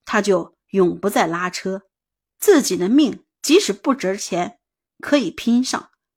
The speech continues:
人家的命吗？真要摔死一口子怎么办？以前他没想到过这个，因为这次是把曹先生摔伤，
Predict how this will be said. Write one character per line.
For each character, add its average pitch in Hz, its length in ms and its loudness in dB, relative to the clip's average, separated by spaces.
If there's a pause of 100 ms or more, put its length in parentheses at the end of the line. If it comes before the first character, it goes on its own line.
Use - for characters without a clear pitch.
(140)
人 240 280 6
家 285 240 4
的 196 120 -2
命 208 240 -2
吗？ 170 220 -6 (840)
真 247 180 4
要 233 160 4
摔 240 300 0
死 - 100 -8
一 214 160 -6
口 - 260 -6
子 - 280 -14 (280)
怎 185 160 -2
么 - 120 -12
办？ 175 260 -4 (1600)
以 254 240 4
前 285 400 2
他 330 100 0
没 277 180 4
想 - 280 -6
到 185 100 -10
过 226 140 0
这 185 160 -6
个， - 140 -20 (800)
因 220 180 2
为 185 320 -2 (200)
这 392 240 6
次 285 160 0
是 277 120 -4
把 175 160 -4
曹 202 320 -4
先 220 160 -4
生 196 100 -4
摔 175 220 -6
伤， 170 340 -8